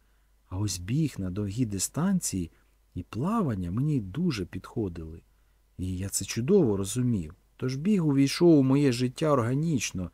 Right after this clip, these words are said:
я не відчув навіть тіні дискомфорту. Якщо ви не проти, дозволю собі ненадовго відволіктися від бігу і зауважу, що все сказане вище відноситься і до навчання.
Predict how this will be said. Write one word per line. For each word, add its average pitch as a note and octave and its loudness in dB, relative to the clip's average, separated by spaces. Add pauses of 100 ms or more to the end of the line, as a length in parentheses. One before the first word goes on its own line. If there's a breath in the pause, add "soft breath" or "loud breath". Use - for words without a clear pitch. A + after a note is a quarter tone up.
(400 soft breath)
я A#2 0
не B2 2
відчув C3 -2
навіть A#2+ -2
тіні C#3+ 0
дискомфорту. A2 -8 (1800)
Якщо F3 2
ви A3+ 8
не A3 8
проти, A#3+ 2
дозволю E3 4
собі E3+ 2
ненадовго D3+ 4
відволіктися B2+ 2
від B2 -2
бігу G3+ 4 (320 soft breath)
і G#2 -2
зауважу, C#3 8
що B2+ 2
все C#3+ 2
сказане B2 2
вище B2 0
відноситься B2+ -2
і B2+ -2
до A#2+ -4
навчання. B2 -6